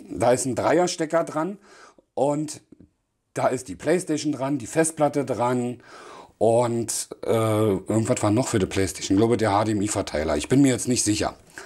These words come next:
Und die brauchen ja sa-, nicht immer an sein und die brauchen auch kein Standby-Energie. Also wenn ich die nicht brauche, ist die aus. Da ga-, hatte ich vorher auch diesen von Growners dran. Oder Growner, wie, ich weiß nicht, wie die heißen, Growner.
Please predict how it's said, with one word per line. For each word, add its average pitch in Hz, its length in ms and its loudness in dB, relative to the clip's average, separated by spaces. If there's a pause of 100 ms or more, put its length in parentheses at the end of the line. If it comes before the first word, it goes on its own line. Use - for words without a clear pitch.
(380)
Und 120 160 0
die 151 80 6
brauchen 143 320 2
ja 151 80 2
sa-, 131 240 -6
nicht 147 300 -4
immer 143 240 2
an 151 180 0
sein 110 240 -4
und 113 140 -8
die 135 40 -6
brauchen 127 280 0
auch 139 80 -6
kein 147 180 -2
Standby-Energie. 135 920 -2
Also 113 300 0
wenn 120 140 -2
ich 120 80 -2
die 127 100 -4
nicht 127 160 0
brauche, 117 300 0
ist - 100 -14
die 113 100 -8
aus. - 380 -6 (480)
Da 131 120 0
ga-, 123 200 -2
hatte 147 220 -6
ich 160 100 -4
vorher 147 400 2
auch 143 200 2
diesen 135 280 -6
von 131 220 -6
Growners 147 580 0
dran. 196 400 0 (240)
Oder - 160 -2
Growner, 147 420 4
wie, 147 60 -2
ich 101 180 -6
weiß 101 120 -6
nicht, 95 80 -6
wie 85 80 -6
die 80 100 -4
heißen, 71 320 -6
Growner. 73 340 -4